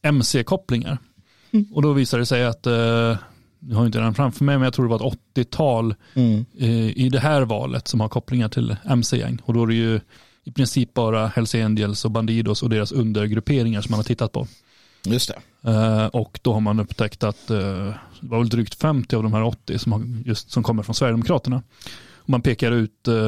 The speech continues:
Speaker 1: Uffe Hansen då,
Speaker 2: Mm.
Speaker 1: eh, med namn, medan resten är,
Speaker 2: Mm.
Speaker 1: eh,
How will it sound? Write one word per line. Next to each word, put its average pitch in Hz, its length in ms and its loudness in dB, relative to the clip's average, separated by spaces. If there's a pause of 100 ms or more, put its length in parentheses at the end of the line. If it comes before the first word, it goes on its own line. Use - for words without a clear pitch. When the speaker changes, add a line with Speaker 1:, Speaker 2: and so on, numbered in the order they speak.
(120)
Speaker 1:
Uffe 120 180 0
Hansen 113 520 0
då, 101 160 -4 (160)
Speaker 2:
Mm. 151 300 4
Speaker 1:
eh, 104 500 0 (240)
med 107 180 0
namn, 110 420 0 (160)
medan 110 300 0
resten 113 360 -2
är, 104 140 -2 (480)
Speaker 2:
Mm. 131 220 0
Speaker 1:
eh, 113 260 0